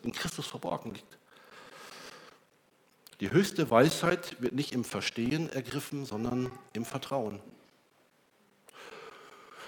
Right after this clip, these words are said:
Jetzt könnte man sagen, „Ja, warum gerade Weisheit und Erkenntnis?“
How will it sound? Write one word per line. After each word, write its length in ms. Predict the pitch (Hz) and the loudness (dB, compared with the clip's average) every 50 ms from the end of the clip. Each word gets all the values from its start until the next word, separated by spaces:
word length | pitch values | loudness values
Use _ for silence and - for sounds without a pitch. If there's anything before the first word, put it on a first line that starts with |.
| - - - | -16 -18 -20
Jetzt 140 | - - - | -20 -6 4
könnte 160 | - 127 123 | 6 6 6
man 100 | 120 110 | 6 4
sagen, 180 | 117 104 101 104 | 6 6 6 6
„Ja, 200 | 98 98 92 85 | 6 4 4 2
warum 320 | 92 98 110 113 113 107 | 2 2 4 4 2 2
gerade 360 | 98 104 110 107 107 101 85 | 2 4 4 4 4 4 4
Weisheit 600 | 82 87 104 131 123 - - 127 123 127 127 127 - | 6 6 8 6 6 4 2 6 8 8 6 6 4
und 100 | 95 92 | 2 2
Erkenntnis?“ 1120 | 95 92 - - - 113 127 143 143 156 151 160 160 156 - - - - - - - | 2 2 2 0 0 2 2 2 4 6 6 8 6 6 4 0 0 0 -2 -4 -4